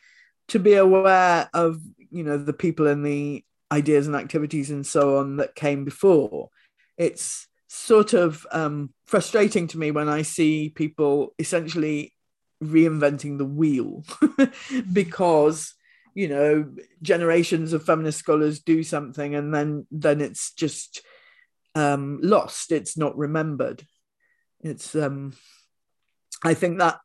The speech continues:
that is a real problem for feminist scholarship as well as feminist activism.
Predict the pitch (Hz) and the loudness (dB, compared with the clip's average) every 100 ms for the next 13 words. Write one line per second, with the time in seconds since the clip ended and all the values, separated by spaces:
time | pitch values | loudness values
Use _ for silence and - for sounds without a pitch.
0 | - 156 165 - 160 160 165 156 175 147 | -6 0 0 2 0 2 4 4 0 -4
1 | 151 151 143 151 147 147 143 - 156 147 | -4 -8 -4 0 2 2 -2 -4 -4 -6
2 | 135 - - - 196 165 156 - - - | -10 -14 -14 -2 2 4 2 -2 -6 -8
3 | 160 151 147 143 143 143 139 - 135 135 | -14 -8 -6 -4 -4 -6 -8 -10 -10 -8
4 | 131 - - - 139 - 143 131 127 110 | -12 -14 -14 -10 -10 -10 -8 -6 -8 -12
5 | 110 | -16